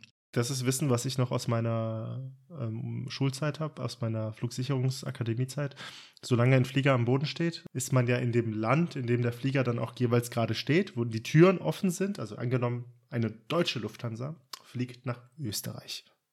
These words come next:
Steht in Wien am Boden, hat die Türen offen. Es ist österreichisches Territorium. In dem Moment, wo die Kabinencrew sagt, wir machen die Türen zu, ist dieser deutsche Flieger deutsches Territorium. Ergo kommt es drauf an, in welcher Flugphase kam das Kind denn auf die Welt, <laughs> oder?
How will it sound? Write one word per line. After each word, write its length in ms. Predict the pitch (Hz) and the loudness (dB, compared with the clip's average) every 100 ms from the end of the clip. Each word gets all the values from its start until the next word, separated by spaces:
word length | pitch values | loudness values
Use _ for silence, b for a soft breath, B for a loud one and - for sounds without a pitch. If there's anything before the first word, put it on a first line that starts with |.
| - | -14
Steht 500 | - 143 185 202 - | -4 0 2 0 -8
in 180 | - 120 | -2 0
Wien 300 | 131 190 208 | 2 2 0
am 180 | 208 131 | 0 2
Boden, 420 | 127 135 139 143 | 2 2 0 -4
hat 140 | 120 - | -8 -10
die 60 | |
Türen 280 | - 175 175 | -2 2 4
offen. 300 | 127 123 165 B B B - | 2 -2 -6 B B B -12
Es 160 | 117 | -6
ist 160 | 110 - | -6 -2
österreichisches 840 | 135 147 - 123 117 - - 127 | 2 2 2 0 0 -2 -6 -8
Territorium. 720 | - 120 120 123 110 107 101 101 | -4 -4 -2 -2 -2 -2 -4 -6
In 80 | 113 | -2
dem 140 | 110 | 0
Moment, 260 | 117 131 135 | 2 2 0
wo 60 | |
die 80 | 120 | -2
Kabinencrew 480 | 117 113 160 160 143 | -2 0 0 -2 -6
sagt, 260 | 127 131 131 | -4 -4 -2
wir 80 | |
machen 220 | 120 120 113 | -2 0 -2
die 100 | 110 | -2
Türen 260 | 135 120 | 0 2
zu, 300 | - 196 247 - | 2 0 0 -2
ist 140 | - | 0
dieser 180 | 131 113 | 4 4
deutsche 260 | 120 160 - | 4 2 -2
Flieger 440 | - 135 156 156 _ _ _ _ - | -4 -2 -2 -4 _ _ _ _ 0
deutsches 440 | 117 123 123 - | 2 2 -2 -6
Territorium. 680 | - 110 110 113 104 101 104 - - | -4 -4 -2 -2 -2 -6 -10 -14 -2
Ergo 340 | 117 123 147 | 4 4 4
kommt 260 | 147 151 143 | 2 2 2
es 100 | 131 | 0
drauf 220 | 123 117 | 0 0
an, 100 | 131 | 2
in 120 | 120 | 2
welcher 240 | 110 120 131 | 2 0 -2
Flugphase 580 | - 202 - 104 98 - | -2 -4 -2 -4 -4 -6
kam 220 | 110 104 | -4 -4
das 180 | 98 - | -6 -8
Kind 180 | 101 | -8
denn 100 | 107 | -8
auf 120 | 104 - | -10 -10
die 180 | 113 | -10
Welt, 160 | 117 113 - - | -10 -12 -14 -14
<laughs> 180 | - | -16
oder? 320 | 156 135 196 | -4 -2 -2